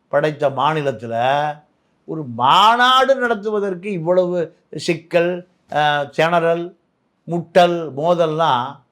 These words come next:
இவர் உண்மையாவே ஒரு தலைவனா, இல்ல ஒரு காமெடியனா, இல்ல வில்லனா, இப்படி ஒரு கேள்வி வருது.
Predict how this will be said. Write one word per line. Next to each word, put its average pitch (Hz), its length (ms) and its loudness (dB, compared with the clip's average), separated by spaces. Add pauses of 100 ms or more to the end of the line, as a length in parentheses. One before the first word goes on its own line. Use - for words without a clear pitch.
(460)
இவர் 135 200 -4
உண்மையாவே 170 400 2
ஒரு 165 140 0
தலைவனா, 123 540 -2 (1040)
இல்ல 165 140 4
ஒரு 156 180 4
காமெடியனா, 127 760 2 (960)
இல்ல 170 340 6
வில்லனா, 147 640 2 (800)
இப்படி 151 220 0
ஒரு 131 100 2
கேள்வி 170 320 2
வருது. 117 280 -4